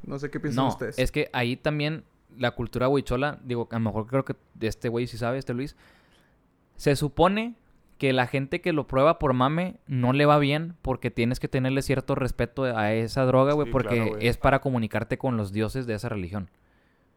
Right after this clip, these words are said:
Speaker 2: O sea, por eso dicen que la gente que no lo hace con intención de querer entrarle machín, le va mal con ese viaje, güey. Le va muy mal, güey.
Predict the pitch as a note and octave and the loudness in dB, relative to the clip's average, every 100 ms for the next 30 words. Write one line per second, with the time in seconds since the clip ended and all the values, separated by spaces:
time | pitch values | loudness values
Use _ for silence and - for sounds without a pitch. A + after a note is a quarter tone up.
0 | _ _ A2+ A2 B2 - C3 B2+ D3+ D#3+ | _ _ -4 0 0 2 2 4 4 2
1 | E3 D#3+ C3+ A2+ G#2+ C3+ D3 C#3+ A#2 G#2+ | 2 0 0 0 0 -2 -2 -4 -2 0
2 | G#2+ C3 C#3 C3+ D3+ - C3+ A#2 A2+ A2 | 2 4 4 4 0 -2 -2 -2 -4 -2
3 | A2 A2+ B2+ - A#2+ G#2 B2+ B2+ A#2 A#2+ | -2 0 -2 -2 -2 0 0 0 0 2
4 | B2+ A#2+ C3+ C#3 C3 _ _ _ _ _ | 0 0 0 0 -2 _ _ _ _ _
5 | _ _ _ _ - A2 A2 G#2+ G#2+ A2+ | _ _ _ _ -8 0 4 6 6 4
6 | F#2 F#2+ G#2 G#2 G2+ G2+ G2+ F2+ F#2 - | 2 -4 -4 -2 -2 -4 -4 -10 -18 -20
7 | _ _ _ _ _ G2 G#2 A2 A#2+ A2+ | _ _ _ _ _ -2 0 4 4 4
8 | G#2+ F#2+ D#2+ | 0 -2 -8